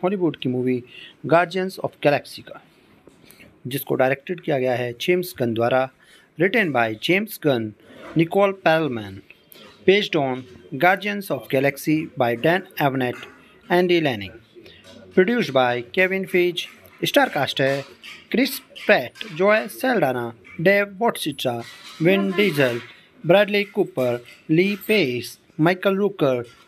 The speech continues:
कैरेन गिलेन, डिजमॉन हुंसू, जॉन सी रिलाय, ग्लेन क्लोज, बेंसियो डेल टोरो। सिनेमाटोग्राफी दिया गया है बेन डेविस द्वारा, edited by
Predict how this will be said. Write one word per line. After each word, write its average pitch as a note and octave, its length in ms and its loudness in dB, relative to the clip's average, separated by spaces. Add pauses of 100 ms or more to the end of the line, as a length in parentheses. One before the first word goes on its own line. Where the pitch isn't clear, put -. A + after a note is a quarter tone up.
(140)
कैरेन F#3+ 320 2
गिलेन, D#3 480 -2 (340)
डिजमॉन G3 420 0
हुंसू, C#3+ 580 -2 (400)
जॉन G3 240 4
सी D#3+ 300 -2
रिलाय, D3 480 0 (400)
ग्लेन F#3+ 280 4
क्लोज, E3 520 -2 (280)
बेंसियो F#3 480 2
डेल C#3+ 320 2 (120)
टोरो। C#3 260 -2 (1000)
सिनेमाटोग्राफी D#3+ 680 0
दिया C#3 180 2
गया D#3 140 2
है D3+ 200 0 (460)
बेन G#3+ 220 2
डेविस B2+ 300 0
द्वारा, D3 340 4 (460)
edited A3+ 400 2
by B2+ 320 2